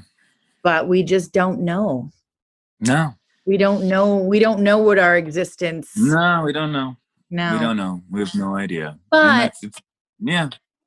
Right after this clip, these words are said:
Speaker 2: But that can be a beautiful thing too. I mean, if you look at it the right way,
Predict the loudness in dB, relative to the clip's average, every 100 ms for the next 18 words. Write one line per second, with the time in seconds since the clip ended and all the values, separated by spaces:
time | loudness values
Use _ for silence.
0 | _ _ _ _ _ _ -4 -2 0 0
1 | 0 0 -2 -4 -6 -6 -6 -8 -4 0
2 | 0 -2 -6 -6 -6 -6 -4 -2 -4 -4
3 | -6 -6 -6 -8 -8 -12